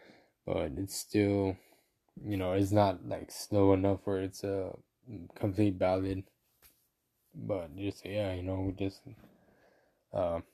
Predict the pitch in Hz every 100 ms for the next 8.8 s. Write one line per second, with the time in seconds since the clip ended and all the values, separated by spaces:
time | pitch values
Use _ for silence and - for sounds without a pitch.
0 | _ _ _ _ 117 104 98 95 98 98
1 | 98 98 95 101 - 98 98 95 92 90
2 | 90 87 87 - 117 - 117 - - 92
3 | 92 - 95 92 92 92 92 92 95 _
4 | _ _ _ _ _ _ - 90 85 85
5 | _ _ _ _ _ _ 95 92 92 95
6 | 92 90 90 90 90 92 - - _ _
7 | _ _ _ _ _ _ _ _ _ -
8 | 110 120 117 98 98 98 98